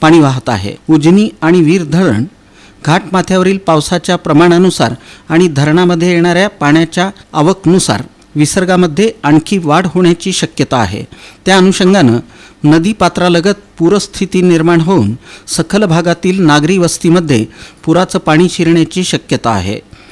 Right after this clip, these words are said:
तसंच पाणी पातळी वाढत असल्यानं पंढरपूर तालुक्यातील सहा कोल्हापूर पद्धतीचे बंधारे पाण्याखाली जाण्याची शक्यता असल्यानं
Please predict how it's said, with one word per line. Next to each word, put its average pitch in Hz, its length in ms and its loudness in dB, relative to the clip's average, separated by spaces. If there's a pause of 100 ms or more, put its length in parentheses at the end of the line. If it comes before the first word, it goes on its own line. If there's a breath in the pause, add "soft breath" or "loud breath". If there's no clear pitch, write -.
(300 loud breath)
तसंच 190 340 -2
पाणी 190 260 2
पातळी 180 380 -2
वाढत 170 380 0
असल्यानं 151 420 0 (480 loud breath)
पंढरपूर 185 440 2 (120)
तालुक्यातील 175 600 -2 (340 loud breath)
सहा 170 340 -2
कोल्हापूर 180 520 0
पद्धतीचे 165 760 -2 (400 loud breath)
बंधारे 156 480 2 (260 loud breath)
पाण्याखाली 175 480 0
जाण्याची 165 500 -2
शक्यता 165 440 -4
असल्यानं 151 460 0